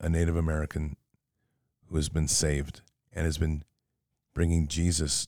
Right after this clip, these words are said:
to some of the most difficult reservations out there, the ones that have resisted Christ the most. And he's targeting youth, and he's targeting the alcoholism, and he's trying to save these tribes through Christ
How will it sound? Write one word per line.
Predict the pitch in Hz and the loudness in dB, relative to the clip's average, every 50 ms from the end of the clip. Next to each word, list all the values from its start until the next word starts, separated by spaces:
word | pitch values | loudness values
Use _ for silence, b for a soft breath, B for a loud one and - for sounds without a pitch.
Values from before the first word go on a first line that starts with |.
| - | -8
to | - - - 85 76 | -4 0 0 2 2
some | - - 85 78 | 2 2 2 2
of | 80 73 | 2 0
the | 76 | 0
most | 76 76 76 71 69 - - - _ - _ _ _ _ _ _ _ _ _ _ _ _ _ _ - | 0 0 0 0 -2 -4 -8 -16 _ -20 _ _ _ _ _ _ _ _ _ _ _ _ _ _ -2
difficult | 92 87 - 90 - - 92 92 - - | 0 4 4 4 4 4 2 2 2 0
reservations | - 85 82 80 78 82 73 76 73 73 69 - - 71 67 67 67 - - | 0 2 2 2 2 2 2 2 0 0 -2 -2 -2 -2 -2 -2 -4 -8 -6
out | - 69 67 64 - | -4 -2 -2 -2 -2
there, | - 69 | -4 -4
the | 60 71 | -2 0
ones | 73 76 80 73 73 | 2 2 2 2 2
that | 73 | 0
have | 71 67 67 | 0 0 2
resisted | 69 73 71 - - 85 78 - - - 80 69 | 2 2 2 2 2 2 2 2 0 0 -2 -2
Christ | - - - 76 71 67 - - | -4 -2 0 0 0 0 -2 -4
the | - - | -2 -2
most. | 69 67 67 64 - - - - _ _ _ _ _ _ _ _ _ _ _ _ _ _ _ _ _ _ _ _ - | -2 -2 -4 -4 -8 -12 -14 -16 _ _ _ _ _ _ _ _ _ _ _ _ _ _ _ _ _ _ _ _ -4
And | 78 76 | 0 2
he's | 85 78 - | 2 2 0
targeting | - - 92 90 90 90 87 85 80 78 76 73 71 - - _ _ _ | 0 4 6 6 6 6 6 4 2 2 2 0 -2 -6 -10 _ _ _
youth, | - 82 80 78 76 69 71 71 - - - - _ | -12 -4 0 0 2 2 0 -2 -4 -10 -16 -12 _
and | 82 80 80 | -4 -2 -2
he's | 78 76 - | -2 -2 -4
targeting | - - 80 80 80 73 80 76 76 78 73 71 - _ _ _ _ | -2 0 2 2 2 2 2 0 2 0 0 -2 -6 _ _ _ _
the | - 78 73 | -4 -2 -2
alcoholism, | 73 71 69 - 73 - 76 67 69 69 67 69 71 67 67 - b b b b b b b b b | -2 -2 -2 -4 -2 0 0 0 0 0 0 -2 -2 -4 -4 -8 b b b b b b b b b
and | - 76 | 0 0
he's | 78 69 - | 2 2 0
trying | - - 78 78 73 | 0 2 4 4 4
to | 67 | 2
save | 65 - - - - 85 78 73 71 69 | 0 0 0 2 2 2 2 2 0 -4
these | - - - - - | -6 -10 -8 -8 -2
tribes | - 78 71 67 - - - - - _ _ _ _ | -2 0 0 0 -2 -4 -4 -8 -8 _ _ _ _
through | - - - 69 | -8 -4 -4 -4
Christ | - - - - - - - - - | -2 -2 -4 -4 -4 -8 -12 -14 -16